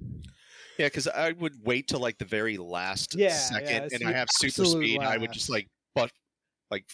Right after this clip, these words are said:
Speaker 1: hold it with my fingers at the last second before it closes, but I'm far enough away that there's no way that guy would be right behind me, but that's exactly what happens. So
Speaker 2: All right.
Speaker 1: body check?
Speaker 2: Yeah, just do a body check. Roll under your body.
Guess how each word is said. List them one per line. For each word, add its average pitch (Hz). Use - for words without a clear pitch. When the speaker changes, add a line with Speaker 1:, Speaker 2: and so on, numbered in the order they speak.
Speaker 1:
hold 117
it 110
with 104
my 104
fingers 101
at 95
the 95
last 95
second 95
before 101
it -
closes, 90
but 90
I'm 98
far 110
enough 104
away 101
that 95
there's 127
no 120
way 98
that 90
guy 85
would 92
be 95
right 82
behind 85
me, 78
but 78
that's 82
exactly 73
what 67
happens. -
So -
Speaker 2:
All 226
right. -
Speaker 1:
body -
check? 135
Speaker 2:
Yeah, 151
just 156
do 147
a -
body 107
check. -
Roll 127
under 113
your -
body. -